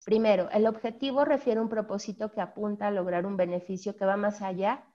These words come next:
de la entrega inmediata de un bien o servicio. Por ejemplo, eh, yo tengo a una población de personas mayores a las que les doy, mm, un apoyo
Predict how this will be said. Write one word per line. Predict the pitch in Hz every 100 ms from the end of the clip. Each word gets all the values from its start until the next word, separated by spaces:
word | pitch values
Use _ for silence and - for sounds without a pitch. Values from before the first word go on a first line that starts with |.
| _ _
de | 208
la | 208
entrega | 214 214 220 214 226 247
inmediata | 214 208 196 202 196 190 208
de | 202
un | 196
bien | 175 170
o | 175
servicio. | 214 240 339 339 - _ _ _ _ -
Por | 190
ejemplo, | 185 196 185 - - _ _ _ _ _
eh, | 220 214 202 202 196
yo | 190 233
tengo | 240 226 226 247 226
a | 208
una | 214 220 214
población | 208 208 208 226 208
de | 214
personas | 208 185 - 190 208 208
mayores | 233 226 247 220 262 - - _ -
a | 185
las | 175 175
que | -
les | 170 170 175
doy, | 190 202 214 - _
mm, | 202 190 180 175 175 -
un | 214 208
apoyo | 208 208 202 185 202 214 214